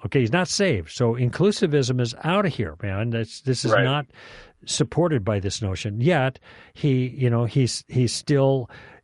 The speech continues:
Speaker 1: needs to be saved, yet God is responding. He's responding to his
Speaker 2: Mm-hmm.
Speaker 1: almsgiving. He's responding to his prayers. And he responds in a very dramatic way. So,
Speaker 2: Mm-hmm.
Speaker 1: uh, I think that,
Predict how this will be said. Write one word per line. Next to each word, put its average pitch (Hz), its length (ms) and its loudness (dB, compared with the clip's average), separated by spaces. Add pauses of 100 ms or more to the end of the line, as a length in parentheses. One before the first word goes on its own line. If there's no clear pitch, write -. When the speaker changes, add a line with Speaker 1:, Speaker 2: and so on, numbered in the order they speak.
Speaker 1:
needs 165 320 2
to 170 60 -2
be 151 80 2
saved, 127 300 2
yet 127 260 2
God 131 260 4
is 135 220 2
responding. 98 640 0 (180)
He's - 120 -10
responding 120 440 0
to 127 120 0
his 104 120 0
Speaker 2:
Mm-hmm. 123 100 -2
Speaker 1:
almsgiving. 123 760 0 (280)
He's 113 200 0
responding 110 440 -2
to 123 120 -2
his 110 140 0
prayers. 135 640 -2 (360)
And 131 80 0
he 127 60 4
responds 135 500 0
in 120 60 0
a 110 40 2
very 123 420 0
dramatic 101 540 -2
way. 101 360 -2 (500)
So, 127 300 4
Speaker 2:
Mm-hmm. 120 240 2
Speaker 1:
uh, 110 300 2 (720)
I 127 140 2
think 131 300 0
that, 107 240 0